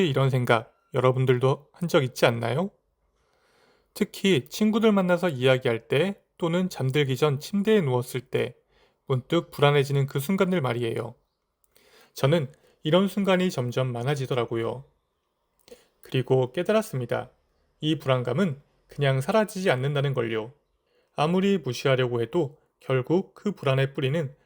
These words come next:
돈과 자유에 대한 문제라는 걸 느끼게 됐어요. 우리는 사실 알고 있어요. 경제적 자유란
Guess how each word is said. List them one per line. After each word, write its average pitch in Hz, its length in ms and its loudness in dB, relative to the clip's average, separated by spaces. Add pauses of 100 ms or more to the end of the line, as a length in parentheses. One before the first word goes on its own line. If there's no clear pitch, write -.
(120)
돈과 131 580 0
자유에 131 560 -2
대한 135 260 -2
문제라는 123 440 0
걸 156 280 -2
느끼게 143 300 -2
됐어요. 120 540 -4 (1400)
우리는 160 340 2
사실 160 340 0
알고 120 240 2
있어요. 120 480 0 (400)
경제적 151 460 0
자유란 120 500 -2